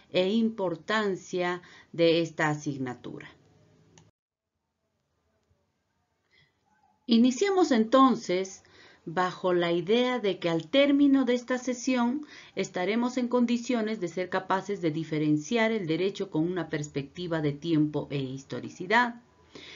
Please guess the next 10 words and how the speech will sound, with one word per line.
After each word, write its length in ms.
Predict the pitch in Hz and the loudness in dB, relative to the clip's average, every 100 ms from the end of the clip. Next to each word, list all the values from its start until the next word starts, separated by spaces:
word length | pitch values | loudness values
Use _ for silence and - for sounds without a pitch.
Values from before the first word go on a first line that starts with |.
| - - | -20 -4
Y 200 | 233 226 | 0 0
si 500 | - 240 226 220 - 151 151 _ 196 | 0 2 2 0 -2 -6 -6 _ 0
nos 220 | 240 240 | 0 4
preguntamos 800 | 269 247 247 254 240 180 175 - | 4 4 4 4 4 2 -4 0
cuál 240 | 254 254 | 2 4
es 100 | 220 | 2
la 140 | 202 | 0
finalidad 640 | 202 180 165 147 151 208 240 | -4 -2 2 4 4 4 4
del 180 | 262 | 2
derecho, 560 | 269 269 233 - 214 | 2 2 0 -2 -10